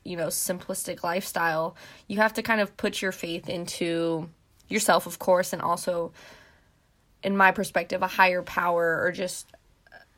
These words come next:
having the most confidence that you will be doing what you want to be doing in no time. And I think the biggest thing that stops us is thinking that you're successful once you've reached a certain point.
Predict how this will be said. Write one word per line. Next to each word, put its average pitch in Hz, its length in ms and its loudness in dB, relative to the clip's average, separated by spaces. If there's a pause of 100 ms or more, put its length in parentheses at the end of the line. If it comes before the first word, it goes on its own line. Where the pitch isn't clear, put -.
(220)
having 190 680 2
the 196 300 0
most 196 320 6
confidence 185 760 4
that 175 200 -2
you 180 120 -4
will 165 400 -4 (1120)
be 214 100 -2
doing 247 240 6
what 247 160 0
you 220 80 -4
want 214 160 2
to 214 60 -4
be 202 120 -6
doing 196 300 -4
in 180 220 -4
no 180 160 0
time. 165 440 -2 (320)
And 185 400 0 (200)
I 185 80 -2
think 190 300 -6
the 180 80 -6
biggest 180 260 -4
thing 170 160 -6
that 160 160 -8
stops 180 340 -2
us 185 180 -6
is 170 360 -6 (880)
thinking 202 340 0
that 180 160 -2
you're 175 400 -2 (300)
successful 202 500 2
once 190 200 0
you've 185 120 -8
reached 185 240 -2
a 202 60 -6
certain 180 340 -2
point. - 380 0